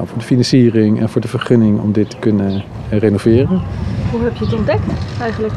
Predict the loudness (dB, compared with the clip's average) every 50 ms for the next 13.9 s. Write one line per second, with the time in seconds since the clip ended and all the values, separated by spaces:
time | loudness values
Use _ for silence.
0 | -4 -2 0 0 0 0 0 2 4 4 4 6 4 4 2 2 4 4 4 4
1 | 4 4 4 4 4 2 2 0 0 0 2 4 4 4 4 4 2 2 2 0
2 | 0 0 0 0 2 2 2 4 4 4 2 2 2 0 -2 -2 0 2 2 2
3 | 2 2 2 2 4 4 4 4 4 4 4 2 2 2 0 0 -2 -2 -2 -2
4 | 0 2 2 2 2 0 2 2 2 4 4 4 2 2 2 2 2 2 2 2
5 | 2 2 2 2 0 0 2 2 2 4 4 2 0 0 -2 -4 -2 0 0 0
6 | 2 4 4 4 6 6 6 4 4 4 4 2 2 4 2 2 2 2 0 2
7 | 2 2 2 2 0 -2 -6 -6 -6 -6 -6 -8 -8 -10 -10 -10 -10 -4 -2 0
8 | 0 0 2 4 4 4 6 4 2 2 0 0 0 0 -2 0 0 2 2 2
9 | 0 0 2 4 4 4 4 4 2 2 2 4 4 4 4 6 4 4 4 4
10 | 4 4 4 4 4 4 2 0 -2 -2 -2 0 0 0 0 -2 0 0 2 2
11 | 2 2 0 0 -2 -2 -4 -4 -4 -2 -2 0 2 4 4 6 6 6 4 2
12 | 2 2 2 4 2 2 2 2 2 4 2 2 0 -2 -4 -10 -14 -14 -12 -2
13 | 2 2 4 6 4 4 2 2 0 0 2 4 4 4 4 2 0